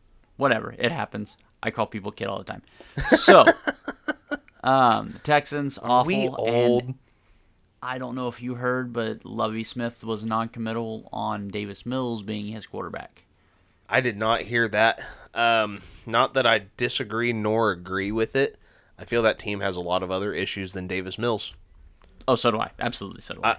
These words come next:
Speaker 2: I, I feel you give Davis Mills another option or another year. He, by far, so far, he's still the best quarterback to come out of that draft. And, uh,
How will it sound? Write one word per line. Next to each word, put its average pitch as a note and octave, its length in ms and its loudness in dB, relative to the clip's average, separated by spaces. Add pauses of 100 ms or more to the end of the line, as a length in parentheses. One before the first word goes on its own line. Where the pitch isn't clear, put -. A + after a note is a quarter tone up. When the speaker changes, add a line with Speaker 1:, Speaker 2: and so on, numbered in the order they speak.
(180)
Speaker 2:
I, A2+ 140 6
I C3+ 40 6
feel B2+ 260 2
you G#2+ 140 -2
give G#2 200 0
Davis G#2 320 0
Mills G#2 240 0
another G#2 320 -2
option D#3+ 500 -2 (140)
or A2+ 140 2
another A2 260 0
year. G2 440 -2 (560)
He, C#3 220 2 (140)
by C3 300 6
far, C#3 560 4
so - 420 6
far, - 420 -4 (480)
he's C3 260 -4
still - 360 0
the C#3 120 -2
best C#3 280 2
quarterback E3 480 2
to - 60 -14
come E3 180 2
out D#3+ 140 4
of D#3 80 0
that D#3 180 2
draft. D3+ 520 4 (1900)
And, A2 360 2
uh, A2 360 6